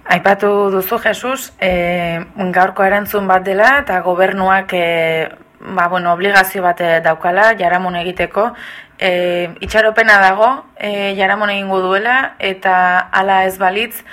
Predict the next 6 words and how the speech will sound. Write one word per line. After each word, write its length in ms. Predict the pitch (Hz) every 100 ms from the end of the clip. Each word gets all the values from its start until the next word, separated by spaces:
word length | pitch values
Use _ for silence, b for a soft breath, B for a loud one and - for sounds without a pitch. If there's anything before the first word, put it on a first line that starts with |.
| B B B -
etorkizun 540 | 196 208 208 196 196
batean 360 | 185 185 196 190
ere, 320 | 185 247 277 -
epe 220 | 202 208
motzean, 560 | 202 196 - 208 220 202
eh, 260 | 180 175